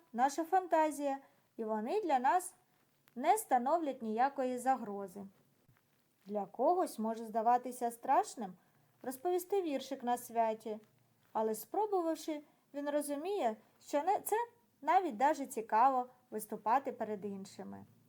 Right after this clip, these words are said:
Комусь може здаватися страшним розпочати писати літери,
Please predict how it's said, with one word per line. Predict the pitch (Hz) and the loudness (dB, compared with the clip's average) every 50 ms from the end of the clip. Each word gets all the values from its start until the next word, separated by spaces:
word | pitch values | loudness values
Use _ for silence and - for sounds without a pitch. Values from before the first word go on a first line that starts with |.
| _ _ _ _ _ _ _ | _ _ _ _ _ _ _
Комусь | - 226 226 214 196 190 208 285 349 349 - | -4 -2 -2 -2 -2 -4 -4 -6 -6 -2 0
може | 381 370 349 285 285 | 2 2 2 2 0
здаватися | 247 233 262 254 240 240 226 214 214 - 214 214 - 220 214 | -2 2 2 4 6 6 6 4 4 0 -4 -8 -6 -8 -8
страшним | - - 233 226 208 196 196 - - 196 185 185 - _ _ _ _ _ - | -6 -2 0 0 0 0 -2 -4 -10 -12 -12 -12 -14 _ _ _ _ _ -12
розпочати | 208 220 220 - - 220 214 - 311 381 392 - 320 | -10 -10 -8 -6 -6 -6 -2 0 0 0 0 -2 -6
писати | - 254 247 247 - 214 214 220 226 320 | -8 -8 -8 -4 -2 -2 -2 -2 -2 -4
літери, | 339 330 311 302 302 - 277 269 269 277 | -4 -4 -6 -6 -6 -6 -6 -6 -6 -8